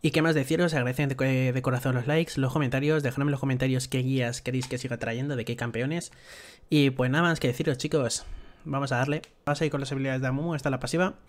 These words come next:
Toque maldito. Los ataques básicos de Amumu aplican una maldición a sus enemigos durante tres segundos, lo que provoca que reciban un diez por ciento de daño verdadero adicional cada vez que reciben daño mágico. O sea, se,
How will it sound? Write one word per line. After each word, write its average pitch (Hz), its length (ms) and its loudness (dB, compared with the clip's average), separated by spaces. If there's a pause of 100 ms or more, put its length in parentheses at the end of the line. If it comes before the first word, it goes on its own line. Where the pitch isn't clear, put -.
(500)
Toque 160 140 6
maldito. 139 360 4
Los 135 160 0
ataques 160 220 0
básicos 147 300 2
de 135 60 0
Amumu 165 260 2
aplican 139 340 0
una 135 160 0
maldición 131 480 -2
a 160 100 -2
sus 151 180 -2
enemigos 139 440 2
durante 131 300 0
tres 135 180 -4
segundos, 131 360 -2
lo 139 160 -2
que 131 100 -2
provoca 139 300 0
que 135 120 -2
reciban 143 340 0
un 143 100 0
diez 139 120 0
por 135 120 -4
ciento 131 200 0
de 127 60 2
daño 135 200 0
verdadero 127 380 -2
adicional 143 440 0
cada 127 140 -2
vez 135 120 -4
que 143 80 -4
reciben 131 360 -2
daño 139 280 -2
mágico. 135 500 -2
O 131 60 2
sea, 143 160 0
se, 160 220 0